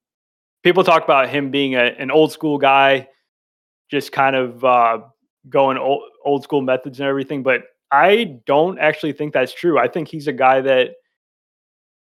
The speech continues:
is very willing to use the information at his disposal, and he works at it really hard. Like, he, he, if he doesn't know analytics, maybe he didn't have that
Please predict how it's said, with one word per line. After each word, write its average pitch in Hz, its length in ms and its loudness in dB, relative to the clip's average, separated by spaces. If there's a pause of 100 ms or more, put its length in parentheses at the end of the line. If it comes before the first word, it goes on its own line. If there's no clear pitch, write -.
(220)
is 135 180 -4
very 135 400 2
willing 135 420 2
to 131 140 -4
use 127 720 -2 (180)
the 139 100 -2
information 139 540 -4
at 127 180 0
his 151 240 -2
disposal, 135 680 0
and 127 460 -4 (640)
he 185 200 -2
works 147 400 2
at 135 180 4
it 123 100 0 (200)
really 147 380 0
hard. 127 260 0
Like, 113 180 -10
he, 165 400 -12
he, 160 400 -14
if 143 120 -14
he 165 100 -4
doesn't 170 340 2
know 147 500 2
analytics, 127 600 -4
maybe 135 220 -4
he 131 60 -8
didn't 131 460 -2 (280)
have 139 280 0
that 127 320 2